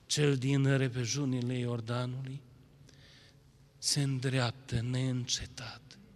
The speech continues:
către Tatăl nostru cel din ceruri. Când facem lucrul acesta,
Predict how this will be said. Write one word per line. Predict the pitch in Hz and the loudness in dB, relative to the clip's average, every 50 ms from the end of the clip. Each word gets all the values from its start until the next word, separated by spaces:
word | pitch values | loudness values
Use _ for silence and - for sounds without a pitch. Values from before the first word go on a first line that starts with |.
| - - - - - - - - | -20 -20 -20 -20 -20 -20 -18 -8
către | - 127 117 - 127 120 | -4 -4 -2 0 0 -2
Tatăl | 110 - 127 117 113 - - 117 117 117 | 0 0 0 0 0 0 -2 -2 -2 -2
nostru | 117 117 110 110 110 - - - 113 | 0 -2 -2 -2 -4 -4 -6 -8 -8
cel | 107 - - 120 117 113 | -6 -4 -4 -4 -4 -4
din | 107 110 110 113 110 | -6 -8 -8 -8 -6
ceruri. | 110 - - - 117 139 147 151 - - - - - - - - - - - - - - - - - - - _ _ _ - - - - - - - | -6 -6 -6 -6 -8 -12 -14 -18 -20 -20 -20 -20 -20 -20 -20 -20 -20 -20 -20 -20 -20 -20 -20 -20 -20 -20 -20 _ _ _ -20 -20 -20 -20 -20 -20 -6
Când | - 147 139 127 | 0 0 2 2
facem | 117 - 160 175 170 - 175 165 160 151 | 2 2 2 2 2 2 0 0 0 0
lucrul | 147 147 139 - 143 147 139 | -2 -2 -2 -2 0 0 0
acesta, | 131 123 - - 135 131 - - - 151 151 160 | 0 0 -2 -4 -2 -2 -2 0 0 -2 -4 -4